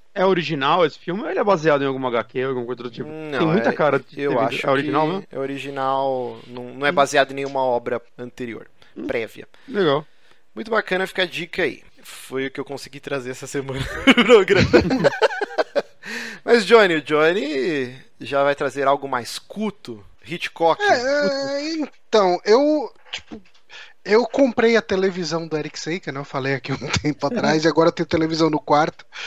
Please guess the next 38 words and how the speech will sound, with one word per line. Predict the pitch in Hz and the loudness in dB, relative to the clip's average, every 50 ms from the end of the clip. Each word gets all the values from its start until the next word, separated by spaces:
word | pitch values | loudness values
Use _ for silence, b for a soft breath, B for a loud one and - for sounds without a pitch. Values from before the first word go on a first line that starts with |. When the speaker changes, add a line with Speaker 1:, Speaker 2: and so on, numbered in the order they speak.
| B B B | B B B
Speaker 3:
o | - 165 | -14 -10
que | - - 175 | -8 -8 -2
tá | - 185 180 175 | 2 4 4 4
me | 175 170 180 | 4 2 2
proporcionando | - - - 196 185 - - 190 185 160 - 214 185 170 160 160 165 180 170 165 165 165 | 2 2 2 2 2 2 2 2 2 2 2 2 2 2 2 2 0 0 0 0 0 0
a | 165 156 | 0 0
possibilidade | - - 175 156 - 175 165 156 147 147 - 147 147 143 | -2 -4 -6 -6 -6 -6 -6 -8 -4 0 0 0 0 0
de | 147 | -2
voltar | 143 160 156 147 - 160 156 | -2 0 0 2 2 2 2
a | 147 | 2
ver | 143 156 151 | 2 -2 -4
filmes | - - 160 151 147 151 147 143 | -4 -6 -6 -6 -4 -6 -6 -6
antes | 151 143 - - | -6 -6 -6 -8
de | 143 139 | -10 -8
dormir | - 151 147 139 131 135 135 143 151 156 151 - - | -6 -6 -4 -4 -4 -4 -4 -2 -2 -2 -2 -4 -8
e | 113 123 123 123 120 123 | -8 -8 -6 -6 -6 -6
et | 120 110 - | -6 -6 -2
cetera. | - 147 160 156 - 190 190 B B B B B B B B B B B - - - | 0 0 0 0 0 -2 -4 B B B B B B B B B B B -20 -10 -2
E | - 226 226 233 233 233 233 233 226 226 226 233 226 | 2 4 6 6 6 6 6 6 6 6 6 4 4
nos, | 208 220 220 233 226 220 - - - - - - - - - - - | 4 4 4 4 4 4 2 2 0 0 0 -2 -2 -2 -4 -6 -2
nesse | 175 208 226 - - | 0 0 2 2 0
fim | - 269 262 | -2 -4 -4
de | - - | -2 0
semana, | - 262 214 190 190 214 240 233 | 0 0 2 2 2 2 2 0
acho | 208 - - | -2 -4 -6
que | 196 | -6
no | 214 208 | -6 -6
sábado, | - - - 220 202 226 226 220 247 220 175 175 165 165 170 | -6 -2 2 4 4 4 4 4 0 0 2 0 0 0 0
eu | 175 165 | -2 -2
peguei | - 196 185 180 190 190 | -2 -4 -4 -2 -4 -4
pra | - - 190 196 | -2 0 0 0
assistir | 180 - - 208 - - - 196 202 208 226 | 0 -2 -6 -8 -8 -8 -8 -8 -8 -6 -6
o | 220 | -4
Janela | 190 185 208 202 202 196 196 202 214 | 0 0 0 2 2 0 0 -2 -4
Indiscreta, | 196 - - - - 165 165 202 - - 139 | -6 -10 -12 -8 -4 -2 -2 -2 -2 -4 -6
né? | 131 139 135 | -6 -4 -4
O | 131 123 120 120 123 120 113 110 117 131 | -4 -6 -6 -8 -8 -10 -10 -10 -4 0
Rear | 156 180 185 175 151 | 4 6 6 6 6